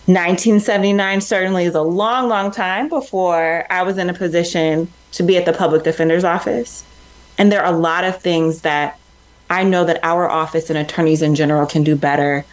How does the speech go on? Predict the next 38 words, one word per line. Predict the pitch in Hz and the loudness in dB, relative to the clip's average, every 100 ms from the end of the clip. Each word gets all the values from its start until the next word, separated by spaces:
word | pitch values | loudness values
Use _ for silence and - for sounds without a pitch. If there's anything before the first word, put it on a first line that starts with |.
| - - | -12 -2
with | 156 | 2
regard | 160 156 143 151 | 2 2 0 0
to | 175 | -2
explanations. | 160 160 - 151 139 - - 87 196 - - - - - - - - - | -2 -4 0 2 2 0 -4 -4 -6 -10 -18 -20 -20 -20 -20 -20 -20 -6
There's | 180 185 | -2 2
a | 175 | 2
level | 170 175 190 226 | 2 2 2 2
of | 214 165 | 0 0
detail | 170 175 233 190 196 190 | -2 0 -2 0 0 0
in | |
which | 170 - | -2 -2
he | 175 | -6
provided, | 180 156 143 139 156 185 190 | -2 -2 0 0 0 0 -2
which | 170 | -2
is | 170 | -2
really | 156 175 185 175 | 2 2 2 2
important. | 151 - 165 175 247 330 - - - - - - - | 0 0 2 4 2 0 -8 -20 -20 -20 -20 -8 -2
And | |
I'm | 185 175 175 | 2 4 4
not | 170 - | 2 0
going | 185 180 | 0 0
to | 180 | 0
parse | 160 165 160 - | -2 0 -2 0
that | 165 - | -2 -2
through | - 160 170 | -2 0 2
because | 185 175 | 0 0
I | 156 151 | 0 -2
don't | 151 156 156 | 0 0 2
have | 180 151 | 2 0
his | 160 | 0
permission | 175 156 156 156 | 0 0 0 -2
to | 160 143 | 0 2
do | 147 | 2
that. | 147 190 262 - - - - - - - | 2 0 -2 -4 -12 -20 -20 -20 -20 -2
But | 190 | 0
I | 160 | 2
do | 160 196 202 | 2 2 2
hope, | 185 190 170 202 | 2 0 2 0